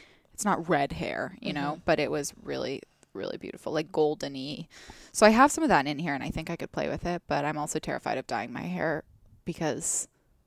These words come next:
Speaker 1: my hair takes so long to grow and has been, like, unhealthy for periods, you know, and I just don't wanna fuck it up like that.
Speaker 2: Yeah. I think you could do it.
Speaker 1: Thank you. I appreciate that. People have told me I could. Mara the other day was like, "I think you could pull off platinum." And I was like, "That's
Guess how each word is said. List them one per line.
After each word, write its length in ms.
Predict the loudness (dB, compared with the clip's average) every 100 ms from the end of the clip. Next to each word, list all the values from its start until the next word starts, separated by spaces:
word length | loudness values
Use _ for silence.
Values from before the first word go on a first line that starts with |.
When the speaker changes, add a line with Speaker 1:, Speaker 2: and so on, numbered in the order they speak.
| _ -8
Speaker 1:
my 100 | -6
hair 180 | -4 -4
takes 240 | -6 -4
so 80 | -2
long 180 | -2 -2
to 80 | 0
grow 260 | 2 2
and 100 | 0
has 120 | -2
been, 160 | -6 -8
like, 260 | -8 -10 -18 _ -12
unhealthy 420 | -10 -10 -6 -6
for 160 | -6 -6
periods, 640 | -2 -2 0 -2 -4 -6
you 100 | -4
know, 160 | -4
and 100 | -4
I 60 | -4
just 160 | -6 -6
don't 180 | -8 -8
wanna 140 | -14
fuck 220 | -12 -12
it 80 | -14
up 80 | -18
like 160 | -18 -14
that. 160 | -14 -14 _ _ _
Speaker 2:
Yeah. 300 | -8 -6 -6 -10 _ _ -20 -20 -20 -20 _ -12
I 40 |
think 180 | -6 -2
you 120 | -2
could 140 | -2 -6
do 100 | -6
it. 180 | -6 -8 -6
Speaker 1:
Thank 240 | -6 2
you. 260 | 4 4 0
I 60 | -4
appreciate 360 | -4 -4 -4
that. 180 | -4 -2
People 180 | 2 6
have 80 | 6
told 160 | 6 4
me 120 | 4
I 140 | 2
could. 160 | 2 -2 -2 -20 -10 6
Mara 200 | 8 8
the 80 |
other 120 | 6 6
day 120 | 6
was 100 | 6
like, 140 | 0
"I 60 | 0
think 180 | -4 -2
you 60 |
could 160 | -2 -2
pull 140 | 0
off 180 | -2 -2
platinum." 600 | -2 -2 -2 -6 -8 -10 -8
And 80 | -8
I 60 |
was 80 | -4
like, 140 | -4 -4 2
"That's 340 | 4 4 -2